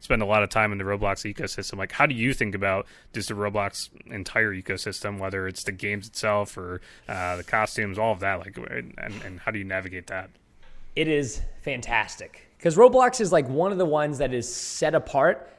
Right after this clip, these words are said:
Speaker 2: They did not start as a game like Fortnite or Minecraft. It's a platform. And I love that, because every single game on this platform is user generated.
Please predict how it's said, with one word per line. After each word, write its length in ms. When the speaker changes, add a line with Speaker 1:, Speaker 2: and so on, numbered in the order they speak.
Speaker 2:
They 340
did 160
not 260
start 240
as 120
a 60
game 460
like 440
Fortnite 540
or 80
Minecraft. 560
It's 100
a 40
platform. 640
And 60
I 60
love 460
that, 220
because 280
every 460
single 600
game 340
on 240
this 120
platform 600
is 240
user 440
generated. 560